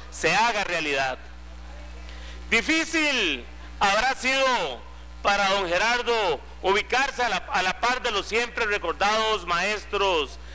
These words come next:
Aguilar Machado, Ortiz Marín, Martín y Ortiz Ortiz por su alta autoridad moral, sus conocimientos científicos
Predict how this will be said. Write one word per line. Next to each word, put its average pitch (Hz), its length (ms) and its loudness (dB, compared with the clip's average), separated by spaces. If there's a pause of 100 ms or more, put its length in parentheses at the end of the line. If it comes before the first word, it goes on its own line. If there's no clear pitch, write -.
(100)
Aguilar 190 500 2
Machado, 208 760 2 (260)
Ortiz 208 360 0
Marín, 220 760 0 (240)
Martín 226 560 0
y 190 120 2
Ortiz 214 360 -2
Ortiz 214 540 -2 (340)
por 214 220 4
su 214 160 2
alta 247 640 2 (100)
autoridad 202 540 0
moral, 170 400 -2 (800)
sus 196 180 4
conocimientos 214 800 2
científicos 233 960 0